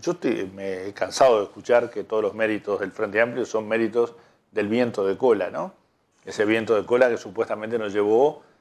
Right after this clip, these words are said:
a poder, este, ge-, generar este incremento del cincuenta y ocho por ciento del salario real. Pero la verdad es que desde dos mil nueve en adelante no hay viento de cola, hay viento de frente,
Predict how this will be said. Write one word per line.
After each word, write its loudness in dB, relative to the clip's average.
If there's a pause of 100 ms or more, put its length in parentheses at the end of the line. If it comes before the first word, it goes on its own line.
(180)
a -4
poder, 4
este, -6
ge-, -12
generar 2
este 2
incremento 0
del 2
cincuenta -2
y 4
ocho -2
por -12
ciento -2
del 0
salario -2
real. 2 (560)
Pero -4
la 2
verdad 4
es -2
que 0
desde 0
dos 0
mil -8
nueve 0
en -2
adelante -4
no 0
hay 0
viento 0
de -6
cola, -2
hay 0
viento 0
de -2
frente, -2